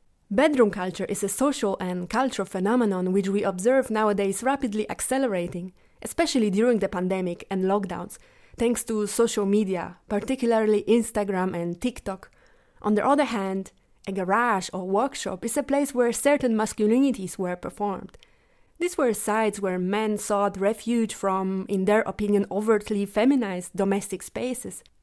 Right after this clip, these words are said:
Especially in the American context, garages were strongly gendered creative spaces of the working class, where men could recuperate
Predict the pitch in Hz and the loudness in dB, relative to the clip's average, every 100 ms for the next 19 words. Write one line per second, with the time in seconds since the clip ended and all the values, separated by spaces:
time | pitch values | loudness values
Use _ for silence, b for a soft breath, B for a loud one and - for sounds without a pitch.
0 | _ _ - 226 359 359 320 302 - 214 | _ _ -10 -6 -4 0 2 4 4 2
1 | - 196 220 226 185 - 180 180 - - | 2 2 2 2 -4 -4 -4 -4 -8 -12
2 | - b b b b 208 202 254 285 208 | -18 b b b b 0 2 2 2 -2
3 | 190 208 196 185 - 277 311 233 196 170 | -2 -2 -2 -4 -2 0 2 2 0 0
4 | 202 220 185 175 - 196 196 208 - - | 0 0 -2 -4 -4 -2 0 -4 -6 -6
5 | 214 202 - - B B - 190 196 190 | -6 -6 -12 -14 B B -10 -2 0 2
6 | 202 208 180 180 185 175 - 202 208 233 | 2 0 -6 -6 -6 -6 -4 2 4 6
7 | 285 294 - 208 202 190 247 262 208 185 | 6 4 2 0 -2 -4 -4 -2 -2 -2
8 | 180 | -4